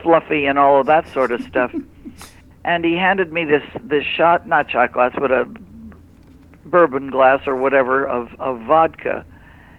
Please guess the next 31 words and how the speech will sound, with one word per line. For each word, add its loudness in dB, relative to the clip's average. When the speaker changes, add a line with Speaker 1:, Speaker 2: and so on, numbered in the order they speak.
Speaker 1:
And 0
just 0
not 2
to -4
be 0
a 2
dunce, 0
I, 2
I -2
went -4
ahead -2
and -10
took -4
a -4
sip, -2
and -2
I 0
discovered, -2
my -2
God, 0
it -6
does 2
have 0
a 0
nice -2
thing -2
to -6
it. -10
Not, -2
not -2
necessarily -4